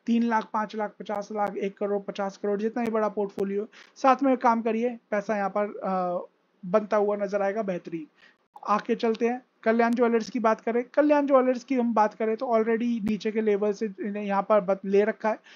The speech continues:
और यहाँ पर ब्रेकआउट पे ब्रेकआउट हुए थे, बार बार बताया जा रहा था, ठीक है, और यहाँ पर दोबारा बताया गया था, नाइंटी एट पे मैं, मैंने वीडियो बनाई थी तब भी यहाँ पर बताया था। But इसके बाद चीज़ें थोड़ी सी यहाँ पर गिरती हुई नजर आई,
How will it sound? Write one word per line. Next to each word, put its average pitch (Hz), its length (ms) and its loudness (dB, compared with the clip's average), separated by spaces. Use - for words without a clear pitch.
और 233 120 6
यहाँ 240 180 4
पर 254 120 6
ब्रेकआउट 233 520 4
पे 254 80 -2
ब्रेकआउट 214 460 0
हुए 220 160 2
थे, 233 160 2
बार 208 240 4
बार 220 160 0
बताया 208 340 2
जा 214 140 2
रहा 214 120 0
था, 226 180 -4
ठीक 214 160 0
है, 233 100 4
और 214 300 6
यहाँ 208 200 0
पर 220 160 -2
दोबारा 202 340 2
बताया 214 360 2
गया 214 200 2
था, 220 100 -4
नाइंटी 208 340 -4
एट 208 180 0
पे 214 140 -2
मैं, 208 280 -4
मैंने 202 180 -2
वीडियो 190 320 -2
बनाई 202 200 -2
थी 196 100 -14
तब 190 220 -4
भी 208 80 -4
यहाँ 208 160 -2
पर 196 120 -4
बताया 208 340 0
था। 220 140 -6
But 262 220 4
इसके 302 220 0
बाद 277 320 8
चीज़ें 262 240 2
थोड़ी 277 420 0
सी 262 120 -4
यहाँ 247 140 0
पर 233 140 0
गिरती 208 300 -2
हुई 240 140 0
नजर 226 240 -2
आई, 240 180 -2